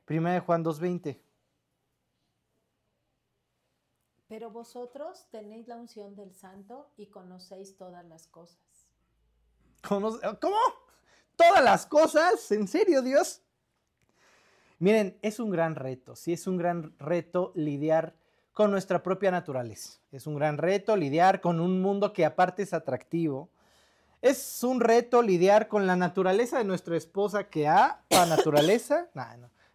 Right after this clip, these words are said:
Speaker 1: de nuestro esposo, de nuestra esposa, ajá. Es difícil lidiar con nuestros familiares, ¿no?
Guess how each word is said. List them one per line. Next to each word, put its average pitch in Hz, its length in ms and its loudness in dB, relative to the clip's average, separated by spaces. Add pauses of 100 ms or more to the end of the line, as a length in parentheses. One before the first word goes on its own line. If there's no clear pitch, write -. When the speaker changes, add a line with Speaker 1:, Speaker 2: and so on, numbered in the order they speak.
Speaker 1:
de 143 100 -4
nuestro 156 300 -4
esposo, 226 720 0 (160)
de 143 140 -8
nuestra 147 280 -10
esposa, 214 680 -4 (100)
ajá. 147 320 -10 (840)
Es 175 80 -8
difícil 262 420 -4
lidiar 214 480 4 (380)
con 202 580 2
nuestros 165 320 -4
familiares, 196 960 4 (320)
¿no? 233 300 -6